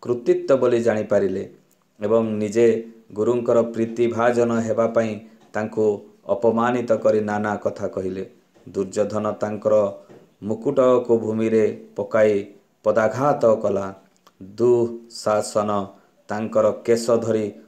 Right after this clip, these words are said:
ଶକ୍ତ ଏକ ଚପେଟାଘାତ କଲା। ଅନ୍ୟ କେହି ତାଙ୍କ ମୁହଁରେ ମୁଷ୍ଟି ଆଘାତ କରିବାରୁ ତାଙ୍କର ଦନ୍ତଟିଏ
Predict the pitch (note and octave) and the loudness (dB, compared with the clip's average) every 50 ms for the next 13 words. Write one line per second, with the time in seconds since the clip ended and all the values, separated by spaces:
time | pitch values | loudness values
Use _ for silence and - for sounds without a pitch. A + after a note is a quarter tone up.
0 | _ _ - - - - C#3+ D3 - - - - - B2+ - G2 A#2 A#2 A2+ A#2 | _ _ -16 -14 -4 -2 -2 -2 -2 -4 -6 -2 0 2 2 2 2 2 2 4
1 | A#2 A2+ A2 G#2+ - - - - - _ - - - - A#2 A2+ - A#2+ A#2 A2+ | 6 6 4 4 0 -6 -16 -20 -20 _ -20 -8 -4 -2 -2 0 2 2 2 2
2 | A#2 A#2 A#2 A2 A2+ G#2+ A#2+ C3 C3 B2+ - - - - G2 F#2 F#2+ F2+ - - | 2 2 0 0 -2 -2 0 0 2 2 0 -2 -2 -2 -2 -2 -2 -4 -6 -10
3 | - _ _ _ _ _ _ - F#2+ G2+ G#2 G#2+ A2+ A2+ A2+ - A2 G#2+ A2 G#2+ | -18 _ _ _ _ _ _ -8 -6 -4 -4 -2 -4 -4 -4 -4 -4 -4 -4 -4
4 | - A2 G#2+ A2 G#2+ - A2+ G#2+ A2 G#2+ G#2 A2 A2+ A2+ A2+ G#2+ G#2+ - - - | -4 -4 -6 -4 -4 -2 -2 -2 -2 -2 -2 0 2 2 2 2 0 -4 -10 -18
5 | - _ _ - A2+ C3 B2 - - C3 B2 A#2 A2+ A2 A#2 A#2 A2+ A#2 A2+ A2+ | -20 _ _ -4 -4 -4 -4 -2 0 0 2 2 2 0 0 0 0 0 0 0
6 | - A2 A2 A#2 A2+ A#2+ A#2+ B2 A#2+ A#2 A#2 - - - - _ _ _ - G#2+ | 0 2 2 4 4 4 4 4 2 2 0 -2 -8 -18 -20 _ _ _ -6 -4
7 | A#2 A2+ A#2 A#2 A2 G#2+ G2+ F#2+ A#2 A#2+ A#2+ A2+ A#2 - B2 A#2+ A#2 - B2+ A#2+ | -4 -2 0 2 2 2 2 2 2 2 2 2 0 0 0 0 2 2 2 2
8 | A#2+ A#2 | 4 4